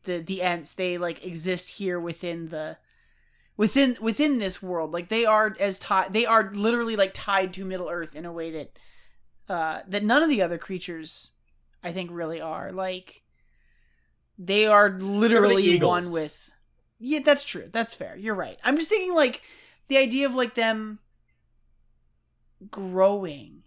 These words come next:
Speaker 1: Like, they're natural in an, I don't know, just in, in, in, in a way that I find really interesting.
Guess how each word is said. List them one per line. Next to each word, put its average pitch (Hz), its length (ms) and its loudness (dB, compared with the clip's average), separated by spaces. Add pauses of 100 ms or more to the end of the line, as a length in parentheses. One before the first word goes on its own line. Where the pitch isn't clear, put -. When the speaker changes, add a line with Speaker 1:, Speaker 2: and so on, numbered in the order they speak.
(160)
Speaker 1:
Like, 185 220 -14
they're 196 440 -4 (2250)
natural 196 840 0
in 202 120 -6
an, 202 200 -8
I 262 120 -4
don't 320 120 0
know, 262 160 4
just 202 200 -8
in, 214 80 -6
in, 190 200 -8
in, 190 240 -10
in 190 240 -8
a 196 60 -4
way 190 140 0
that 180 100 0
I 175 40 0
find 170 220 -6
really 156 200 -10
interesting. - 500 -16